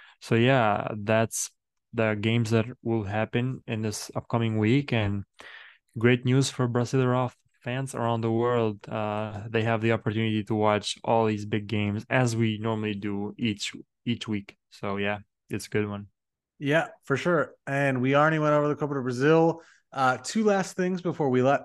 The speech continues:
Speaker 2: everyone go about their day and hopefully enjoy some Brazilian football. Um, Copa Sudamericana, we covered in our last episode. Um, if you're listening to this, al-, it, it's, should be already out, where we wrapped up the group stages for Libertadores and Sudamericana.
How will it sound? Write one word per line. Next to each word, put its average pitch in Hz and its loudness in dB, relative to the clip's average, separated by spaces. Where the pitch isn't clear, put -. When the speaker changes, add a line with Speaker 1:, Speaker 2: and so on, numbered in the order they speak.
Speaker 2:
everyone 135 -2
go 123 2
about 117 2
their 107 -6
day 131 2
and 117 -6
hopefully 117 -8
enjoy 117 0
some 113 -10
Brazilian 110 -6
football. 151 2
Um, 117 0
Copa 147 -4
Sudamericana, 131 0
we 127 -2
covered 131 -2
in 135 -10
our 107 -4
last 160 -2
episode. 139 -4
Um, 110 -6
if 113 -12
you're 123 -4
listening 131 -4
to 127 -2
this, 120 -6
al-, 117 -4
it, 123 -10
it's, 131 -12
should 156 -2
be 139 0
already 127 2
out, 127 2
where 131 -8
we 113 -4
wrapped 123 -2
up 117 -6
the 120 -6
group 120 -2
stages 120 -4
for 113 -6
Libertadores 120 -4
and 127 -8
Sudamericana. 131 -2